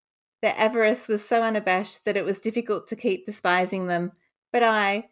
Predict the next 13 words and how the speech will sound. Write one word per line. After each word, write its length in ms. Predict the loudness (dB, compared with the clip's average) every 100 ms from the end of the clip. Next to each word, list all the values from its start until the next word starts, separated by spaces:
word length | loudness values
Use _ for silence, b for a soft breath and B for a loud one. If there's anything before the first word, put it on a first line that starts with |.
| _
large 320 | 0 2 4 2
of 160 | 2
righteousness 720 | 2 0 -2 -8 -4 -4 -4 -4
and 140 | -4 -4
small 280 | -2 0 0
of 100 | -2
diamond, 500 | -2 -2 -2 -4 -8 -2
persevered 600 | -2 0 0 2 2 0
all 160 | 0 0
the 80 |
way 140 | 2 2
to 80 | 2
Denver. 480 | 0 0 2 0